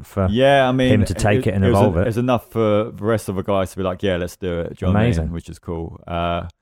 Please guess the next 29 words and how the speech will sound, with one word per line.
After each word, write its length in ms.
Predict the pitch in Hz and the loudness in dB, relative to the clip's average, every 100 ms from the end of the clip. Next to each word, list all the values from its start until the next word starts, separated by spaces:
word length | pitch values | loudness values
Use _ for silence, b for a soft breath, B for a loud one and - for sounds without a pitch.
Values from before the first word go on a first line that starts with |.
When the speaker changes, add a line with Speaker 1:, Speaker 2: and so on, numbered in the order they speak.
| _ _ _ _ - | _ _ _ _ -2
Speaker 2:
but 140 | 127 | -2
it's 140 | 117 123 | 0 0
weird. 280 | 143 135 113 | 4 4 4
Like, 200 | 110 117 | 2 0
you, 160 | 131 - | -6 -2
there's 180 | 123 107 | -2 0
definitely 280 | 131 - 113 | -2 -2 -4
a 40 | |
part, 460 | - 117 113 98 - _ _ _ _ _ _ _ _ _ _ _ - | -2 -2 0 0 -4 _ _ _ _ _ _ _ _ _ _ _ -10
part 240 | 131 139 | -2 0
of 60 | 131 | 0
me 160 | 120 | -2
felt 320 | - 113 104 | -2 -2 -2
like, 500 | 104 101 92 _ _ _ _ _ _ _ _ _ _ _ _ _ _ _ _ _ _ | 0 -2 -2 _ _ _ _ _ _ _ _ _ _ _ _ _ _ _ _ _ _
<sighs> 280 | - - 101 | -18 -16 -10
like 200 | 107 98 | -6 -4
an 60 | 101 | -4
imposter 440 | 92 120 101 - | -4 -4 -6 -8
in 80 | 85 | -8
a 40 | 82 | -6
way, 280 | 82 85 - | -6 -8 -10
'cause, 200 | 85 73 | -10 -4
like, 160 | 90 | -4
Speaker 1:
Of 80 | - | -4
Speaker 2:
it's 120 | - | -2
like, 80 | 139 | 2
Speaker 1:
course. 200 | 151 90 | 2 2
Speaker 2:
do 160 | 113 110 | 0 0
I, 280 | 110 110 110 | 2 2 0